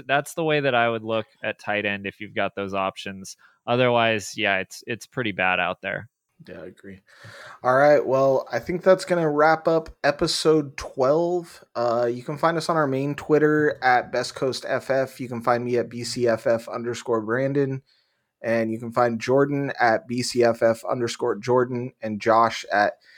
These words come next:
Speaker 2: B C F F underscore Josh. And Zach is just the Oracle. Uh, he predicts the future. So, you know, thank you so much, Zach, for, for hanging out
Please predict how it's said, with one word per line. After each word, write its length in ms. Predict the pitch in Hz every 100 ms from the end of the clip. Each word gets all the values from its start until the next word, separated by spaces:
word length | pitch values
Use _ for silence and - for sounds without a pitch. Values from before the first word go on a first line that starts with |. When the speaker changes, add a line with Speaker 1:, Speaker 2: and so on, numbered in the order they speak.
| - _
Speaker 2:
B 120 | 123
C 220 | 120 123 120
F 160 | 113
F 220 | 123 120
underscore 720 | - 123 120 - 120 117 107 - _ _ 120
Josh. 580 | 120 123 139 147 - - -
And 500 | 123 123 120 120 - 113
Zach 420 | 117 131 165 -
is 320 | - 123 113
just 320 | - 123 -
the 140 | 120 120
Oracle. 540 | 131 185 131 92 87 _ _ _ -
Uh, 220 | 110 104
he 200 | 104 123
predicts 420 | 117 127 120 -
the 80 | -
future. 460 | 117 151 143 147 143
So, 440 | - 127 113 113 - - - -
you 60 | 127
know, 300 | 120 113 -
thank 240 | - 143 156
you 60 |
so 140 | 143 143
much, 220 | 139 135
Zach, 380 | 135 131 127 -
for, 420 | - 127 123 113 -
for 120 | 131
hanging 320 | 127 135 127
out 260 | 123 123